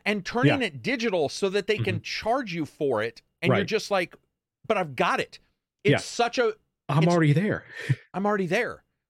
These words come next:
Speaker 1: Like, what do you
Speaker 2: Yeah.
Speaker 1: mean you're gonna, it's so backwards, man. It's so, I mean, I get why they're doing it, 'cause of money.
Speaker 2: Yeah.
Speaker 1: And because, you know, places like Critical Role do it, but Critical Role even threw 'em under the bus and was like, you know, "Everybody should be able to make whatever they want." And
Speaker 2: Right.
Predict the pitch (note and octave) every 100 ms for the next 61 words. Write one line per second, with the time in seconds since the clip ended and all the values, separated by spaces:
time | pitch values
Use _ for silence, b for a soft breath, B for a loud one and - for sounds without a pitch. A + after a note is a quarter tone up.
0 | - D3+ D#3 G3 G3+ G3+ F3+ G3 A3+ C3
1 | G#2 A#2 C#3 - D#3+ - - - - D3+
2 | D#3 C#3 C3+ D#3 - G2 F2 F#2 F#2 A2+
3 | - C3 - - - D3 D3+ D3 D#3+ E3+
4 | C#3+ C3+ C#3+ A#2+ F#2 C3+ G2 - A2 F2+
5 | C3+ A#2 - _ _ _ _ _ _ A2+
6 | F2 C#3 B2 A2+ B2+ A#2 - A#2+ A#2 B2+
7 | A#2+ - - C3+ A2+ G#2 - C#3 G#2+ F#2+
8 | A#2 C#3+ G2 E2+ A#2 - F#2+ - F3+ C3+
9 | A2 C3+ E3 G2+ F2+ F2+ G#2 F#2+ F2 -
10 | C#2 - - _ _ _ _ _ G#2 A2
11 | F#2+ G2+ F#2+ _ _ - G2 F2 - A#2+
12 | A#2 G2+ F#2+ G#2 G2 G2+ F#2 F#2 F#2 F#2+
13 | - G2+ F#2 F#2 F2 F2 G#2+ E2 _ -
14 | F#2 F2+ F2 - A2 F2